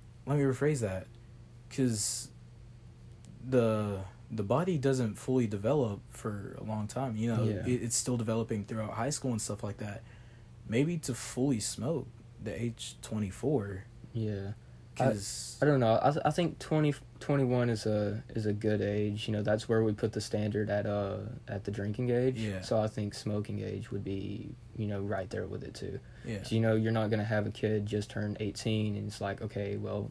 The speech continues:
Speaker 2: I'm gonna go smoke now."
Speaker 1: Yeah.
Speaker 2: You know, you're not gonna have that with, you know, a kid. It's like, "Okay, I'm eighteen, I'm gonna go drink now." Like, that's not
Speaker 1: Yeah.
Speaker 2: it's not available. I
Speaker 1: Uh,
Speaker 2: mean, they still probably do it, but they, they shouldn't. <laughs>
Speaker 1: Yeah. I mean,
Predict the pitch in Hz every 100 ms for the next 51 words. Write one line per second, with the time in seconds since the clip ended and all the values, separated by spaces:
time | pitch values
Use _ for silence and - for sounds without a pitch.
0 | - 104 107 101 101 - 131 - 143 -
1 | - - 120 101 - - - 98 95 107
2 | 104 104 98 101 101 101 104 101 107 101
3 | 98 104 - - - - - - - 110
4 | 104 101 101 110 101 101 - 98 98 101
5 | 107 104 104 104 - 107 104 104 104 104
6 | 101 110 107 - - - 104 110 107 -
7 | 107 104 107 - - - - - - 120
8 | 101 110 - - - 117 104 101 117 117
9 | - - - - - 113 127 127 123 139
10 | 117 120 110 95 104 139 101 101 107 -
11 | - - - 113 - 120 - 92 110 143
12 | 131 120 - - 113 104 95 92 - -
13 | - - 107 113 110 104